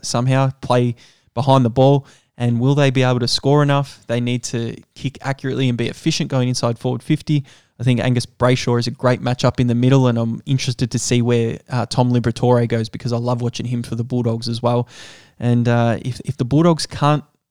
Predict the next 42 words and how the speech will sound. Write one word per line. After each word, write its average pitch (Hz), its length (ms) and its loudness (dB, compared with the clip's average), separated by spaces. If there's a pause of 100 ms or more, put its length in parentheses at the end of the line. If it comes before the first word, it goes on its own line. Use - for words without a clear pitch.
clunk 143 360 0
their 135 140 2
marks 127 440 -4
and 117 180 -6
Jamarra 123 520 0
Ugle-Hagan, 131 680 0
Aaron 127 260 0
Naughton 131 320 -4
can't - 320 -4
hold 131 180 2
on 127 120 0
to 127 80 -2
those 120 180 0
contested 127 480 -4
marks 117 260 -2
inside 117 280 -4
forward 117 200 -8
fifty, 147 280 -6
because 127 200 -8
that's 127 200 -2
what 120 100 -2
they'll 113 140 -4
need 117 160 -2
to - 80 -16
kick - 180 -10
goals, 127 360 -2 (440)
they're 117 80 -6
not 120 140 -2
gonna 113 120 -2
kick - 220 -8
a 117 60 -4
high 117 180 -2
enough 120 200 -8
score. - 280 -8
So - 180 -6
I'm 127 140 -2
leaning 160 260 2
towards 147 280 -2
Fremantle 127 480 0
at - 100 -12
the 110 60 -8
minute, 139 320 -2